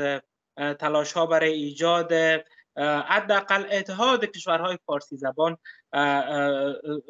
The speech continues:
صحبت می‌شه. اه، می‌خوایم که از شما بدانم که چقدر این اتحاد، اه، می‌تونه کمک بکنه برای، اه، زبان و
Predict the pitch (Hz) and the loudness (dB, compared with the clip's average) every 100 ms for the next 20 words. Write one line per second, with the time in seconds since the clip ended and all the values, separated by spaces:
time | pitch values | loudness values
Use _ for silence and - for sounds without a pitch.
0 | 143 - 151 156 - 180 131 - 123 _ | -8 0 2 4 2 2 -4 -6 -10 _
1 | - 165 - 202 214 - _ - 220 220 | -20 -20 -6 -2 -2 -4 _ -8 0 2
2 | 233 233 226 208 196 208 202 226 214 202 | 4 4 4 0 0 -4 0 2 2 0
3 | 202 202 196 185 185 180 170 165 165 165 | 0 0 -2 -6 0 4 4 2 -2 -4
4 | - 220 208 202 196 185 202 214 196 170 | -2 -2 2 2 2 -2 -4 -2 -2 -2
5 | 165 180 170 156 147 135 - - - - | 0 0 0 -4 -4 -4 -8 -20 -18 -4
6 | 143 143 165 165 156 156 - 151 160 196 | -2 0 0 2 2 2 -2 -4 2 0
7 | 202 160 139 - 120 120 143 226 151 143 | 0 -6 -10 -8 -10 -8 -6 -4 -4 0
8 | 143 135 _ - - - 139 139 135 143 | 0 0 _ -20 -16 -6 -2 -2 -2 -2
9 | 143 170 175 165 151 143 | 0 2 2 2 2 2